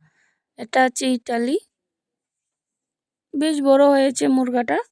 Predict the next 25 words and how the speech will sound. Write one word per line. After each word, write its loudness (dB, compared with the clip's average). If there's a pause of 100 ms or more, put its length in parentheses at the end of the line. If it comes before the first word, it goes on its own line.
(440)
তো -20
আমাদের -6
ফার্মে -2
তো -2
এখন 0
মুরগি 2
নেই, 2 (460)
সেই -6
জন্য 0 (120)
ওই 2 (480)
পোলট্রি -2
নেই, -2
তো 0
পোলট্রি 0
নিয়ে 2
যেতে -2
পারলাম 0
না। 0 (500)
এটা -2
হচ্ছে -2 (140)
আমার -4
দিদিকে -2 (600)
মানে 0
দিয়ে 2
আসবো। 0